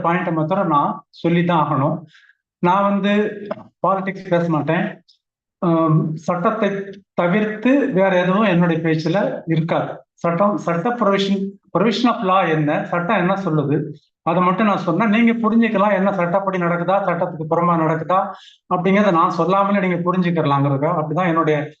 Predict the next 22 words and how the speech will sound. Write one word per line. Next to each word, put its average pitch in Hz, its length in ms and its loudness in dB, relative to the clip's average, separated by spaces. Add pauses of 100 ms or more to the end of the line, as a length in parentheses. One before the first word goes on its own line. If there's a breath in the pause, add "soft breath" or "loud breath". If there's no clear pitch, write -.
(200)
அட்டெம்ப்ட் 170 260 0
இருக்கு. 147 340 -2 (1500 loud breath)
கல்வி 226 360 0
என்பது 202 380 2
மிக, 175 260 4
மிக 196 220 2
முக்கியமானதுங்கிறதுல 180 1000 2
யாருக்கும் 170 440 0
சந்தேகமே 165 580 0
இல்லை. 143 280 -2 (800)
ஆனா 208 320 2
நம்ம 202 240 0
நாட்டுல 220 420 -2
கல்வி 190 280 -2
எப்படி 185 440 -2
இருந்துச்சுங்கிறதுக்கு, 196 1120 -2 (460)
ஆஹ், 175 680 4
மெக்காலே 220 420 0
ரிப்போர்ட்டை 190 440 -2
படிச்சா 175 360 0
மட்டும்தான் 175 500 0
தெரியும். 147 480 -2